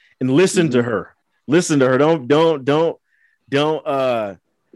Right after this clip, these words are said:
Speaker 1: don't argue with her about your dumbass shit that you like sometimes. <laughs>
Speaker 2: No,
Speaker 1: Listen
Speaker 2: I
Speaker 1: to her. She's a very,
Speaker 2: Yeah.
Speaker 1: she's a very smart person. And she, I feel like she only wants the best for you. She rides for you. One of the things that I seen that I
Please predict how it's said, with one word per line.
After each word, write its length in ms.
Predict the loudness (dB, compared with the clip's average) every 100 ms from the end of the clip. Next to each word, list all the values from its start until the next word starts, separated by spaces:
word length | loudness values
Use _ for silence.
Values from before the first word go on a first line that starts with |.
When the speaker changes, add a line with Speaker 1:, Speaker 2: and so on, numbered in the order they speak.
| _ _ _ _
Speaker 1:
don't 260 | -6 -6 -4
argue 380 | -4 -4 -6 -8
with 100 | -6
her 160 | -8
about 340 | -8 -8 -8 -6
your 200 | -6 -8
dumbass 480 | -6 -6 -4 -6 -8
shit 160 | -12 -8
that 140 | -8
you 140 | -6
like 260 | -4 -4 -4
sometimes. 680 | -12 -12 -12 -14 -16 -20 _ -18
<laughs> 100 | -16 -16 -20 -6 -4 0
Speaker 2:
No, 140 | 0
Speaker 1:
Listen 380 | 0 2 0 2
Speaker 2:
I 20 |
Speaker 1:
to 80 | 2
her. 220 | 0 0 -4 -18 -16
She's 220 | -8 0
a 100 | 0
very, 360 | 2 2 2 0
Speaker 2:
Yeah. 60 |
Speaker 1:
she's 280 | -2 -8 -4
a 80 | -4
very 360 | 0 2 0 -2
smart 420 | -6 -6 -6 -4
person. 480 | -4 -4 -8 -12 -16 _ _ _ _
And 360 | -10 -8 -8 -10
she, 240 | -8 -4
I 120 | -4
feel 160 | -4 -2
like 120 | -2
she 200 | -4 -6
only 200 | -4 -2
wants 260 | -4 -6 -8
the 40 |
best 240 | -6 -6 -6
for 120 | -12
you. 180 | -10 -10
She 160 | -10
rides 340 | -8 -6 -6 -8
for 100 | -8
you. 140 | -4
One 140 | -2
of 80 | -2
the 80 | -4
things 240 | -4 -4
that 80 | -4
I 100 | -4
seen 360 | -6 -8 -8 -8
that 100 |
I 100 | -8